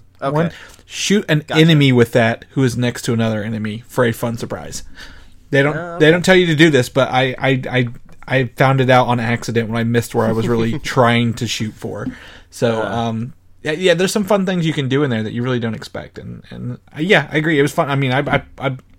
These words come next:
Speaker 2: blazed through that thing so quickly. So, um, I'm, I'm, I'm looking forward to going back with the new Game Plus mode, stuff like that.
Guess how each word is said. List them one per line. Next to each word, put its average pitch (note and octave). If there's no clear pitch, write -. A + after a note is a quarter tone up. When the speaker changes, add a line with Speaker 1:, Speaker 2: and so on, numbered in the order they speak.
Speaker 2:
blazed B2
through A#2
that G#2+
thing G#2+
so A#2+
quickly. G#2+
So, A2
um, A2+
I'm, B2+
I'm, B2+
I'm C3
looking C3+
forward C3
to B2+
going C3
back B2+
with B2
the B2+
new C3
Game C3
Plus C3
mode, G#2+
stuff A#2
like A2+
that. A#2